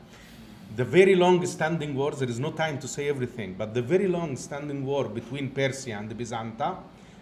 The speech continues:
has de-, destroyed all roads for trade. The only one left was this one in desert that go,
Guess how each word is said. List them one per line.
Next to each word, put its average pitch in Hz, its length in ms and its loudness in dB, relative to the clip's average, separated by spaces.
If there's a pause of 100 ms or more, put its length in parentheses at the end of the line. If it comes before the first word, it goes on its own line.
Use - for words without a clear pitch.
has 165 500 4 (280)
de-, 143 180 -4
destroyed 180 800 2
all 185 240 4
roads 170 560 0
for 147 280 -4
trade. 131 540 -4 (680)
The 139 140 2
only 226 320 6
one 214 260 4
left 226 320 4
was 143 240 -4
this 202 240 4
one 190 180 2
in 180 140 4
desert 175 540 0
that 156 260 -2
go, 175 380 -2